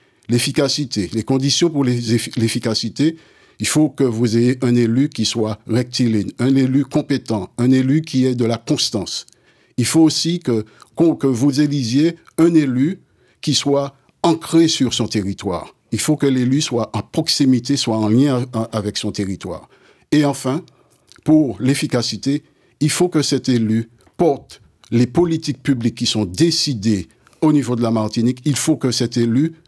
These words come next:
soient en cohérence avec cette politique publique, ils soient cohérents de façon à les défendre au niveau national. Donc oui, la compétence, la rectitude, la constance,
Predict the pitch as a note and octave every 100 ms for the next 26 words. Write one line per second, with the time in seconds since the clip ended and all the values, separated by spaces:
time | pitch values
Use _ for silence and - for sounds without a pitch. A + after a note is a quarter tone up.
0 | _ - - C3 B2 - A#2 - F3+ C3+
1 | G#2+ A#2+ - - G#2+ F#2+ - A2 - B2
2 | A2+ A2 - A2+ F#2+ A#2+ A#2+ - - A2+
3 | - A#2 - C3+ B2 B2+ B2+ G#2+ A2 -
4 | B2+ B2 _ C3+ C3 A2 A2 - C3 C#3+
5 | - C#3+ B2+ A2 G#2 G#2 - G2+ E2+ -
6 | _ - A2+ A2 - G#2+ C#3+ G#3 A3 -
7 | A2 B2+ C3 B2+ B2 B2+ C3+ - G#2 G#2+
8 | B2 B2+ C3 - F#2+ G2 C3 C3 A#2 -
9 | G#2+ A2+ -